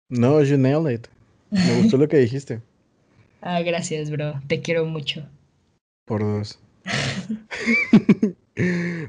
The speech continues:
Speaker 1: Pero sí, o sea, eh, como tú decías, por milésima vez no damos la solución, ¿no? Pero es importante que lo platiques con,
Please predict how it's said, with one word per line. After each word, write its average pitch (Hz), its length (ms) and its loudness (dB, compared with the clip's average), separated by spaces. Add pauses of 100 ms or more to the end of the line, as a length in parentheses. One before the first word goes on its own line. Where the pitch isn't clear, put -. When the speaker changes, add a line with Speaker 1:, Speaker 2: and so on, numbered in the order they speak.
(120)
Speaker 1:
Pero 151 200 6
sí, 214 200 -2
o 190 80 6
sea, 127 600 -2 (2000)
eh, 110 760 0 (1300)
como 139 220 2
tú 143 100 4
decías, 135 260 4 (600)
por 107 440 -4
milésima 117 500 0
vez 113 140 0
no 117 100 0
damos 117 420 -2
la 101 120 -6
solución, 107 580 -2
¿no? 120 300 -2
Pero 120 160 0
es 117 80 -2
importante 117 500 0
que - 100 -4
lo 98 180 -4
platiques 117 640 -4
con, 104 420 -6